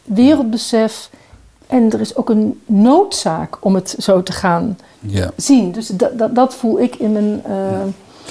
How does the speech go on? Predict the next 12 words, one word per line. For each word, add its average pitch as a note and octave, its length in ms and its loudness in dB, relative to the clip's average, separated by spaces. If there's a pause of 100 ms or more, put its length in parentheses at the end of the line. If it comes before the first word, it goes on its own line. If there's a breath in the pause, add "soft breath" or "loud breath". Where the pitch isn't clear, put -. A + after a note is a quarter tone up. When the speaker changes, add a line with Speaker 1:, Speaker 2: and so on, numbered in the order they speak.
(140 loud breath)
Speaker 2:
En A#2+ 100 0
a-, - 380 0
als A#2+ 200 0
je B2+ 100 4
dit A2+ 200 2
zo G#2+ 180 4
zegt, C3 580 0
wordt A2+ 240 2
het G#2 80 4
mij G#2+ 120 4
helemaal G2+ 380 2
duidelijk G#2 520 2